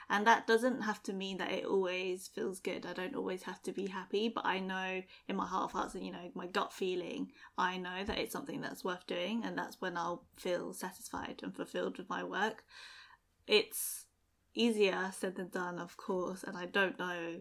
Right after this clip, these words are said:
exactly what that looks like in the real, real life or in a job description, but that's what I would be sort of seeking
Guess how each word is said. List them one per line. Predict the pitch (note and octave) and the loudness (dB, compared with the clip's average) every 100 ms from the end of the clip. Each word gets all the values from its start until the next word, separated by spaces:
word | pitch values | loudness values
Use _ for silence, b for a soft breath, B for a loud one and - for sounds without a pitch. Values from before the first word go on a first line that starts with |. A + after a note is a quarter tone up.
| A#3 | -8
exactly | F#3 F#3 - F3+ F3+ | -4 -4 -2 -4 -2
what | F3+ - | -4 -4
that | - - | -2 0
looks | G3 - - | 0 -2 -4
like | E3+ - - | -4 -2 -4
in | F3+ F3 E3+ G#3 | -6 -8 -10 -10
the | F#3+ | -8
real, | G3 F3+ - C4 B3 G3 | -6 -6 -8 -12 -8 -4
real | F#3+ F3+ | -2 0
life | F#3 F3 - | 0 0 -2
or | F3+ | -4
in | F3 F3 | -2 -2
a | |
job | F3 G3 - | 0 0 0
description, | - - - - - F#3+ b b b b b - | -4 -4 -4 -4 -4 -4 b b b b b 0
but | F#3 - - - | 0 0 -6 8
that's | C#4 C#4 - | 8 8 0
what | G3 F#3+ | 2 4
I | F#3 F#3 F3+ | 6 4 2
would | F3+ F3+ F3 | 0 -2 0
be | F3+ F3 E3+ F3 F#3 - | 0 0 -2 -4 -6 -2
sort | - | 0
of | F#3 | 0
seeking | - G#3 F#3+ - - - | 0 -2 -2 -2 -2 -4